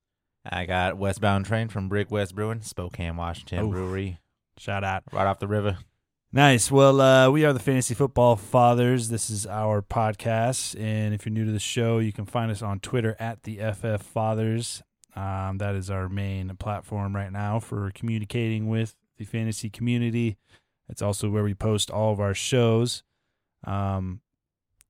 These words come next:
Speaker 2: and this is our first year, uh, recording this podcast, actually. So, uh, new to the podcast game, but not new to fantasy football.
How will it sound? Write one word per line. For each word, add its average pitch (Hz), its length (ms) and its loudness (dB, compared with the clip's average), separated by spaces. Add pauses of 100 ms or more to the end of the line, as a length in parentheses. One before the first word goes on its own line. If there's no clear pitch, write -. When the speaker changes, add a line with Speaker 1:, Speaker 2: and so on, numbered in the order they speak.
(340)
Speaker 2:
and 101 380 -4 (100)
this 110 240 -4
is 110 100 -4
our 104 300 0
first 123 400 0
year, 117 400 2 (160)
uh, 101 260 -2
recording 113 420 0
this 104 120 -2
podcast, 104 840 -4
actually. 101 500 -6
So, 95 580 -2 (440)
uh, 87 400 -6
new 110 200 2
to 123 80 4
the 101 420 0
podcast 113 520 0
game, 110 340 -2
but 101 100 -4
not 104 340 -2
new 104 500 -2
to 104 400 -6
fantasy 98 360 -6
football. 110 500 -2